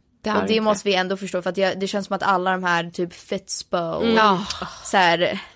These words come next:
Speaker 2: de säger att det är typ body positive,
Speaker 1: Mm.
Speaker 2: så här, ah, self-love, men man mår dåligt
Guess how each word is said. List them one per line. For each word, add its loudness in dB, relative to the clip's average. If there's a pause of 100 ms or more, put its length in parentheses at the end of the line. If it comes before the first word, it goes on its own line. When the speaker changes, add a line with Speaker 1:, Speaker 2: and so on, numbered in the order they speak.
(120)
Speaker 2:
de 0
säger 0
att -8
det -2
är -10 (340)
typ -2
body 2
positive, -2 (180)
Speaker 1:
Mm. 2
Speaker 2:
så -2
här, -4 (800)
ah, -8 (180)
self-love, 2
men -2 (540)
man 0
mår 2
dåligt 0